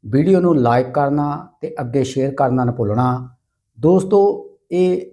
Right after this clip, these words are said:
ਪਿਛਲੇ ਦਿਨੀ, ਅਹ, ਵੀਡੀਓ ਪਹਿਲੀ ਜਿਹੜੀ ਮੈਂ ਪਾਈ ਸੀ ਉਹਦਾ ਇਹ ਦੂਜਾ ਭਾਗ ਆ। ਇਸੇ ਤਰ੍ਹਾਂ ਅਗਲਾ ਇੱਕ ਇੱਕ ਭਾਗ ਕਰਕੇ ਤੁਹਾਨੂੰ ਸੁਣਾਵਾਂਗੇ। ਮੈਂ ਰਜਿੰਦਰ ਸਿੰਘ ਬਿਲਗਾ, ਤੁਸੀਂ ਵੇਖ ਰਹੇ ਹੋ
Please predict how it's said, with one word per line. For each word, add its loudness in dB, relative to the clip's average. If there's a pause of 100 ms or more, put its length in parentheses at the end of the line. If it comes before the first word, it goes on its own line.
(180)
ਪਿਛਲੇ 2
ਦਿਨੀ, 0 (560)
ਅਹ, 0 (140)
ਵੀਡੀਓ 2 (520)
ਪਹਿਲੀ 2
ਜਿਹੜੀ 4
ਮੈਂ 0
ਪਾਈ 0
ਸੀ -8 (120)
ਉਹਦਾ 0
ਇਹ -2
ਦੂਜਾ -2
ਭਾਗ 0
ਆ। -4 (220)
ਇਸੇ -8
ਤਰ੍ਹਾਂ -2 (580)
ਅਗਲਾ 4
ਇੱਕ -4
ਇੱਕ -8
ਭਾਗ 0
ਕਰਕੇ -4
ਤੁਹਾਨੂੰ -4
ਸੁਣਾਵਾਂਗੇ। -2 (280)
ਮੈਂ 2
ਰਜਿੰਦਰ 0
ਸਿੰਘ -2
ਬਿਲਗਾ, 0 (360)
ਤੁਸੀਂ 0
ਵੇਖ 2
ਰਹੇ 2
ਹੋ -2